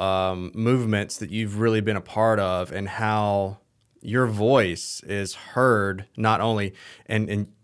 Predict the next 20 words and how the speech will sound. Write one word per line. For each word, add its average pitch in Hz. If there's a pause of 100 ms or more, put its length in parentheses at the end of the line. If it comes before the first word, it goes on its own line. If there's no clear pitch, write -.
(120)
y-, 113
you 107
guys 120
listening, 120
he, 113
he's 135
being 120
very 110
humble. 120
He's 127
not, 139
he's 131
not 143
talking 120
about 101 (280)
the 101
people 113 (200)
who 110
he 107
is 98